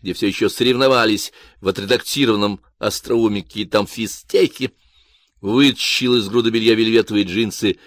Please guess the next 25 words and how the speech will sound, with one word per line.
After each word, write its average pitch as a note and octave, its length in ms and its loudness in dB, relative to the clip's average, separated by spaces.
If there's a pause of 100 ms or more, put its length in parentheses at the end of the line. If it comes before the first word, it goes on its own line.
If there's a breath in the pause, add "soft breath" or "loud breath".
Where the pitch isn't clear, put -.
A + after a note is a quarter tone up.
(180 soft breath)
«Левис» A2 760 2 (420 soft breath)
и A2+ 140 0
из B2 140 2
груды C#3 320 2
старой D3 420 4
обуви C#3+ 240 2
свою C#3+ 480 2
альтушку, C#3 840 -2
дунул F3 720 0
в D#3+ 80 -6
неё. D3 260 0 (400)
Саксофон G2 500 -6
обиженно G2+ 420 -4
завыл. F#2 440 0 (840)
«Ты - 100 -20
меня F#2+ 140 -6
совсем A2+ 320 0
забыл, E3 500 6
ложук!» E3 880 4 (500 soft breath)
«Кочумай!» — D3 880 2
виновато G2 480 0
ответил F#2+ 320 -6
я. F#2 220 0
«Сегодня A#2 520 2
погуляешь!» G2 580 -2